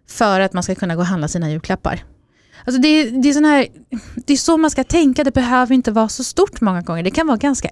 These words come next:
enkla saker. Man är ju med i massa olika så här nätverk, H R-nätverk och liknande. Och så såg jag en diskussion där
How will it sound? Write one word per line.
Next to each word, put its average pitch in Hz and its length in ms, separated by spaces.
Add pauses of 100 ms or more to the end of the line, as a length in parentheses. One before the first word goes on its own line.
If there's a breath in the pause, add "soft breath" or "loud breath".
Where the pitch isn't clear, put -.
enkla 208 440
saker. - 640
Man 240 200
är 240 40
ju 220 100
med 202 120
i 196 60
massa 180 240
olika 170 360
så 160 100
här 147 140
nätverk, 165 760
H 175 240
R-nätverk 151 520
och 165 60
liknande. 156 540
Och 175 120
så 190 160 (280 loud breath)
såg 196 200
jag 180 80
en 175 100
diskussion 170 540
där 160 240